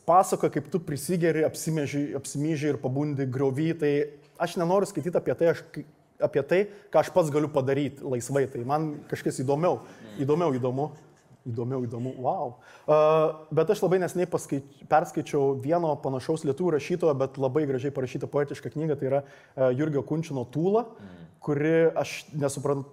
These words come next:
Speaker 1: nesupratau, kodėl aš laukiau trisdešimt tris metus, nu, okei, biškį mažiau, nes pradėjau skaityt knygas ne nuo, ne nuo tada, kai gimiau, bet kodėl aš tiek ilgai laukiau ir tik dabar ją perskaičiau. Tai Jurgio Kunčino Tūla yra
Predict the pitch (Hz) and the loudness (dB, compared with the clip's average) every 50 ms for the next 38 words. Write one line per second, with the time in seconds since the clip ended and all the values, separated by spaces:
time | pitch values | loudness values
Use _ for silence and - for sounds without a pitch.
0 | - 151 139 131 - 131 131 135 135 160 147 151 143 147 139 131 - 143 139 143 | -10 -8 -8 -6 -6 -4 -4 0 0 2 2 2 4 2 2 2 2 4 4 4
1 | 135 135 123 - 135 135 127 131 - - 127 123 123 - 139 143 - 135 131 131 | 4 2 -2 -4 -4 -4 -4 -4 -6 -6 -8 -6 -4 -4 -4 -4 -4 -6 -8 -6
2 | - 143 135 - - - - 156 151 151 165 143 135 135 - 139 131 131 127 143 | -6 -8 -8 -10 -12 -8 -4 -4 -2 0 -2 -2 -4 -6 -8 -6 -4 -2 -2 -2
3 | 135 127 120 - - - - _ _ - - 151 143 123 - - 120 - - 127 | -2 -4 -6 -10 -12 -18 -20 _ _ -12 -8 -6 -6 -4 -4 -4 -6 -4 -6 -8
4 | - 143 139 139 - - - 131 131 127 135 131 - 131 127 127 127 127 127 135 | -4 -4 -6 -6 -6 -10 -8 -6 -2 -2 -2 -2 -2 -6 -6 -6 -6 -6 -8 -8
5 | 143 135 131 131 123 - 135 135 135 139 123 117 127 135 139 156 - - - - | -6 -6 -6 -6 -6 -4 -4 -4 -4 -4 -4 -6 -6 -6 -6 -8 -12 -16 -20 -20
6 | - - - - 151 123 - 147 160 151 151 - 147 - 135 135 135 127 135 139 | -20 -14 -6 -6 -4 0 2 2 2 2 0 -2 -4 -2 0 0 2 4 4 4
7 | 143 139 143 123 113 - 123 120 131 131 135 127 120 - 131 131 127 127 - 123 | 4 4 0 -4 -4 -4 -6 -4 -2 0 0 -2 -2 0 0 -2 -2 -2 -8 -12
8 | - - - 131 117 123 147 165 156 151 156 156 147 147 147 - 131 123 123 - | -12 -10 -8 -6 -2 -2 0 0 0 0 -2 -2 -4 -6 -6 -6 -6 -6 -4 -2
9 | 156 170 165 160 147 139 135 127 135 139 | -2 0 2 0 0 0 0 0 0 0